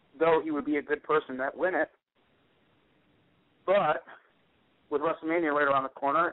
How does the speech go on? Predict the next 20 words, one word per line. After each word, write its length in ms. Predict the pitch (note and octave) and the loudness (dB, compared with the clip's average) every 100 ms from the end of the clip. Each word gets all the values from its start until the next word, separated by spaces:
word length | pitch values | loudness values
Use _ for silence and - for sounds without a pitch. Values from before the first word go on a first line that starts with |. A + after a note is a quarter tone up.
| C3 | -4
and 120 | C3 | -8
the 40 | |
rumors 340 | C3 C#3+ C#3+ B2+ | -4 -4 -4 -2
of 180 | C3+ C3 - | 0 0 0
N 100 | C#3 | -4
X 120 | C3 - | -4 -10
T 140 | E3 C#3+ | -10 -4
getting 200 | C#3+ C3 - | -4 -4 -8
split 220 | D3+ D3+ | 0 2
up 140 | D3+ - C#3+ | 2 0 -2
after 220 | C3 C3 | -2 -4
the 60 | |
draft, 380 | B2 D#3 D3+ D3 - - _ _ _ C3+ | -2 0 0 -2 -10 -20 _ _ _ -4
uh, 140 | C3+ | -2
not 180 | C3 - | -2 -6
N 80 | C3 | -10
X 120 | B2+ _ | -16 _
T, 160 | C3 C3 _ _ _ _ _ _ _ | -20 -20 _ _ _ _ _ _ _
Nexus 340 | E3 E3+ - C#3+ - | -2 -2 -4 -6 -4
getting 180 | C3+ | -6